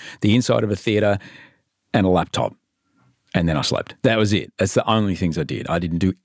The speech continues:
anything else. I, I brought, half the clothes I brought were workout clothes. <laughs> I brought a suit, one pair of jeans, six T-shirts, six pairs of undies, and a heap of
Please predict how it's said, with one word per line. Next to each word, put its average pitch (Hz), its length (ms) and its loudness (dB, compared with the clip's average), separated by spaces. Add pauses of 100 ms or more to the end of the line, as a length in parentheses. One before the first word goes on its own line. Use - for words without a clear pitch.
anything 117 500 2
else. 67 160 -6
I, 87 460 0
I - 20 -2
brought, 117 500 2 (360)
half 180 240 2
the 180 80 2
clothes 135 280 2
I 101 80 2
brought 95 260 -2
were 85 100 2
workout 82 460 0
clothes. - 500 -2 (100)
<laughs> - 100 -20
I 165 500 0 (200)
brought 127 240 2
a 92 60 -2
suit, 202 400 2 (300)
one 165 180 2
pair 131 200 4
of 110 60 2
jeans, 101 500 2 (480)
six - 260 0
T-shirts, 127 520 2
six - 300 -2
pairs 104 200 0
of - 100 -2
undies, 123 420 2 (440)
and 101 240 2
a 82 40 2
heap 135 280 0
of 82 80 -12